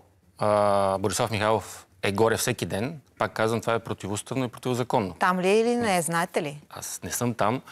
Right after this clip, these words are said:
Speaker 1: но мога да предположа на базата на това, какво се случва в момента, че сигурно е там. Даже не казвам, съм сигурен. Което, разбира се, а, поставя под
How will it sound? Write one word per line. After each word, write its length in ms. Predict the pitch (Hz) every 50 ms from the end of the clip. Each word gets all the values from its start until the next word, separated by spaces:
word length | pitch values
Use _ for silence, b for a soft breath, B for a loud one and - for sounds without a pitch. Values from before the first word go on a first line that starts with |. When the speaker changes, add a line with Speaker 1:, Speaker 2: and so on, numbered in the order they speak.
| B B B B B -
Speaker 1:
но 420 | 104 107 110 113 127 139 - - -
мога 240 | - 117 135 147 143
да 100 | 131 123
предположа 760 | 101 - 113 - - - 113 110 123 135 123 127 147 156 156 - -
на 140 | 113 107
базата 300 | 104 113 123 120 110 -
на 80 | 120 107
това, 120 | - 131 131
какво 160 | - - 131
се 120 | - -
случва 420 | 101 - - 139 - - 117 101 95
в 80 | -
момента, 440 | - 92 90 101 110 110 - 180 175
че 140 | - - 170
сигурно 320 | - - 185 165 160 151
е 60 | 139 123
там. 180 | - 95 85 - _ _ _ _ _ _ _ _ _ _ _ _ _ -
Даже 200 | - 123 110 110
не 100 | 107 98
казвам, 200 | - 117 110 104
съм 140 | 101 - 98
сигурен. 320 | - 104 98 92 - - - _ _ B B B B
Което, 340 | B - 117 120 113 - 123
разбира 320 | 113 95 95 117 131 147 139
се, 260 | - - 135 135 135 B B B B B B B B B
а, 520 | - 110 107 107 104 104 104 104 101 - - - - -
поставя 420 | - 113 - - 131 127 139 131 - - _ -
под 380 | 139 139 - - - - -